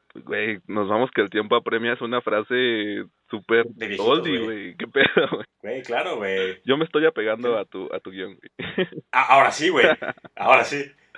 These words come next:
Speaker 1: Este, les agradecemos por escucharnos. Les recomendamos, como cada semana, que sigan,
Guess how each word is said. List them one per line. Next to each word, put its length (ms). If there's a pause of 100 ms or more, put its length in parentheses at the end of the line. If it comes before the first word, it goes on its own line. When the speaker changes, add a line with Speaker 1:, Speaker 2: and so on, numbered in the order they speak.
(640)
Speaker 1:
Este, 680
les 140
agradecemos 460
por 140
escucharnos. 680 (760)
Les 200
recomendamos, 720
como 240
cada 220
semana, 520
que 340 (100)
sigan, 420